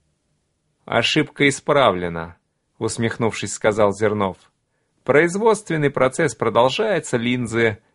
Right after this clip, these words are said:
горят, дополнительный фактор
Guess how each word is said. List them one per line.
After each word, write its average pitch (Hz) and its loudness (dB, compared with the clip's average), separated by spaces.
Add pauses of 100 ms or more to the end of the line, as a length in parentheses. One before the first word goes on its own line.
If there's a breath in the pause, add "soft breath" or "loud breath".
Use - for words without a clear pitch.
(160)
горят, 160 0 (440)
дополнительный 113 0
фактор 190 0